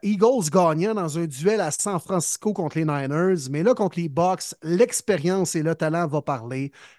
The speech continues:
Let's go, les Aigles. Moi aussi, les Eagles, les boys.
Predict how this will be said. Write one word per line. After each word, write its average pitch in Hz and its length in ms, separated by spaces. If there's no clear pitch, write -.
Let's 165 320
go, 214 200
les 165 300
Aigles. 170 360
Moi 208 260
aussi, 185 460
les 170 180
Eagles, 135 400
les 117 80
boys. 95 220